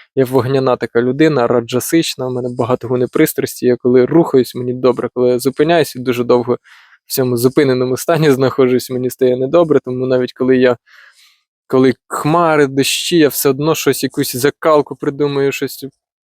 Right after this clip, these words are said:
щось вибіжу на вулицю, щось пороблю, якісь вправи пороблю, ну, тобто.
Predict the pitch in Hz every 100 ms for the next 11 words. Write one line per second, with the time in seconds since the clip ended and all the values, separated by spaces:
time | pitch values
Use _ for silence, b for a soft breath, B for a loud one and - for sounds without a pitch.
0 | _ - 135 131 131 147 135 135 131 b
1 | b b b _ _ 131 127 131 147 143
2 | 151 139 - 135 127 - - 147 147 147
3 | 131 135 131 135 - - - - 165 147
4 | 135 123 135 135 123 135 165 135 127 -
5 | 127